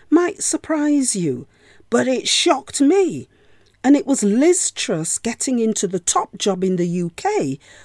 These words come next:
with her finance minister, Kwasi Kwarteng. Liz Truss getting into that top job was a prime example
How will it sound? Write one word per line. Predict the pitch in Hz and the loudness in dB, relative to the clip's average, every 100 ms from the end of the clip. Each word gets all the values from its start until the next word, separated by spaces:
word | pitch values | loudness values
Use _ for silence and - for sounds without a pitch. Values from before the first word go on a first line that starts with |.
| - | 2
with | 254 - | 2 2
her | 269 | -2
finance | 262 - 339 359 302 180 - | -2 -4 0 2 2 0 -2
minister, | 196 175 156 - - 156 - - _ | -2 -2 -2 -4 -6 -8 -8 -18 _
Kwasi | - 240 247 226 220 | -6 -4 -4 -4 -6
Kwarteng. | - 311 214 - - - - - _ - _ _ _ _ _ _ - _ | -6 -8 -6 -6 -6 -6 -8 -14 _ -20 _ _ _ _ _ _ -20 _
Liz | 240 392 403 - | 0 4 2 0
Truss | - 233 208 - | -4 -4 -2 -2
getting | 262 254 - 262 | -4 -2 0 2
into | 269 - | 2 0
that | 233 220 - | -4 -6 -6
top | - 339 - - | -6 -6 -10 -6
job | 208 170 151 - - - | -4 -2 -4 -10 -16 2
was | 254 247 | 4 4
a | 262 | -2
prime | - - 311 285 339 359 | -6 -6 -4 0 4 6
example | 330 285 220 - 269 247 254 - 190 123 | 4 2 -2 0 0 2 0 -2 -4 -6